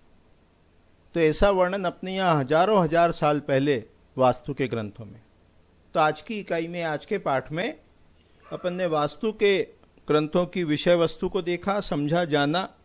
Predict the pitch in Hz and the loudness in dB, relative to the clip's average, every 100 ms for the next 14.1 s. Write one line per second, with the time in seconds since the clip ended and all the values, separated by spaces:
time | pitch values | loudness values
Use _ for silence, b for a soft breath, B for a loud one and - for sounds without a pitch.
0 | _ _ _ _ _ _ _ - 160 165 | _ _ _ _ _ _ _ -8 -2 2
1 | 156 170 160 151 156 160 160 165 156 151 | 2 2 0 -2 0 -2 -2 -4 -4 -4
2 | 160 165 160 135 143 139 151 143 147 143 | -4 -4 -6 -6 -4 -4 -6 -6 -4 -4
3 | 151 151 151 151 147 143 160 156 - - | -4 -6 -6 -6 -6 -2 2 2 0 -12
4 | _ _ _ _ _ _ - 120 117 131 | _ _ _ _ _ _ -14 -6 -2 0
5 | 151 160 147 151 151 156 156 156 - - | 2 0 0 0 -2 -2 -4 -4 -10 -18
6 | 147 127 135 131 - _ _ _ _ - | -10 -4 -2 -2 -8 _ _ _ _ -8
7 | 127 135 143 143 143 143 - - _ _ | -4 -4 -2 0 0 0 -4 -14 _ _
8 | _ 151 143 156 151 139 156 147 - 147 | _ -6 -4 -4 -2 -2 0 -2 0 0
9 | 135 143 147 139 147 147 147 143 156 147 | 0 0 0 0 0 0 -2 -4 -6 -4
10 | 139 - 135 135 127 139 127 127 - 147 | -6 -8 -8 -4 -2 -2 -2 -2 0 -2
11 | 143 139 - 139 - 151 139 147 143 135 | -2 -6 -2 -2 -2 -6 -4 -4 -2 0
12 | 123 127 123 151 139 147 143 127 135 127 | 0 -2 -2 -4 -2 -2 -4 -4 -6 -4
13 | 123 120 120 143 139 - 156 147 139 147 | -4 -4 -6 -4 -4 -6 -6 -4 -4 -6
14 | - | -12